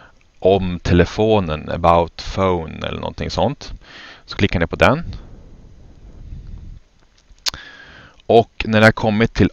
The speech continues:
om surfplattan eller om telefonen eller någonting sånt i den stilen, då så finns det någonstans, antingen får man gå ett steg till, men det man ska hitta är där det står version, vilken version det är av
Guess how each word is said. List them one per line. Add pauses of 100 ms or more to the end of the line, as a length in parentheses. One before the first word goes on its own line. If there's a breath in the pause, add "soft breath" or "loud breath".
om
surfplattan
eller
om
telefonen
eller
någonting
sånt
i
den
stilen, (480 loud breath)
då
så
finns
det
någonstans,
antingen
får
man
gå
ett
steg
till, (580 loud breath)
men
det
man
ska
hitta
är
där
det
står
version, (260)
vilken
version
det
är
av